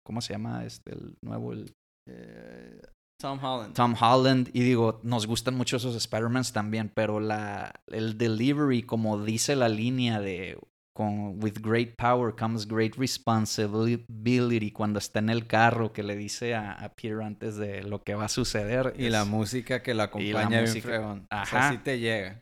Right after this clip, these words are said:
Speaker 1: Sí, sí te llega, y, y, y digo, ya falleció el actor. Cuando falleció y salió en las noticias, la foto que ponían es el momento antes de que dice la, la línea, pues tan poderoso fue, fue su actuación, ¿no?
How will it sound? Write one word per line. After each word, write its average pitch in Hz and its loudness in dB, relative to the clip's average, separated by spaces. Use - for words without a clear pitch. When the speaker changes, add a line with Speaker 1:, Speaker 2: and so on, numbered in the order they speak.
Speaker 1:
Sí, 139 -2
sí 175 -4
te 160 0
llega, 156 2
y, 113 -2
y, 127 0
y 131 2
digo, 117 2
ya 113 2
falleció 120 2
el 120 2
actor. 143 -2
Cuando 107 -4
falleció 110 -2
y 117 0
salió 104 -2
en 110 -2
las 120 0
noticias, 123 -4
la 113 2
foto 117 -4
que 117 -2
ponían 110 -8
es 117 -14
el 123 -2
momento 123 0
antes 127 -4
de 123 0
que 113 0
dice 110 2
la, 107 0
la 104 2
línea, 113 2
pues 120 -6
tan 107 -4
poderoso 104 0
fue, 113 0
fue 113 2
su 127 2
actuación, 113 -2
¿no? 143 -2